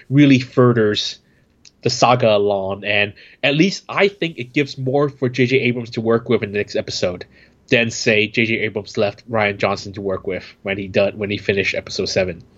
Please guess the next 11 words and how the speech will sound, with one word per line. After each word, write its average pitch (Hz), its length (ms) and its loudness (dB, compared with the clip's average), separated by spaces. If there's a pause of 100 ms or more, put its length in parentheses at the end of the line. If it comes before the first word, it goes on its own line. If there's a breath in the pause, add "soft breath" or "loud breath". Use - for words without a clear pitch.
(400 soft breath)
Because 123 280 4
at 120 100 0
the 123 180 4
end, 110 180 0
he 110 180 -6
sets 123 300 -2
up 131 140 -2
all 120 120 2
these 117 220 -2
things 107 320 -6
that 107 260 2